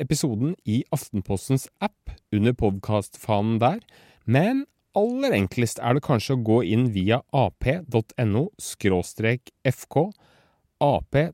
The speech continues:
dot N O skråstrek F K. Der finner du også alle Foreldrekodens episoder samlet.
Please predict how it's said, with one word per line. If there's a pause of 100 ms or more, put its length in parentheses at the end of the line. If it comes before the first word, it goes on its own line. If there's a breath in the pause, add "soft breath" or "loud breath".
dot
N
O (200)
skråstrek
F
K. (480 soft breath)
Der
finner
du (160)
også (320)
alle
Foreldrekodens
episoder
samlet.